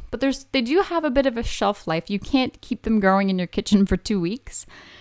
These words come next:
So probably, you know, at the end of, like, five days, if you haven't eaten them all,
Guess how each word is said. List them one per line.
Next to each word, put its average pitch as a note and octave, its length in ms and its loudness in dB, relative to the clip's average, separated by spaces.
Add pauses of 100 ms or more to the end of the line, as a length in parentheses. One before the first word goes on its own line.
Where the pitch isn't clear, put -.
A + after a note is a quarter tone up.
(180)
So - 140 -4
probably, C#4+ 600 2
you B3+ 100 4
know, A#3+ 120 6
at A#3 120 2
the - 160 0
end B3 240 6
of, B3 120 2
like, G3 360 -2
five G3+ 600 0
days, F#3+ 360 0
if F#3 100 -6
you G3+ 80 0
haven't A3 360 -2
eaten A#3+ 300 -4
them B3 140 2
all, C4+ 280 2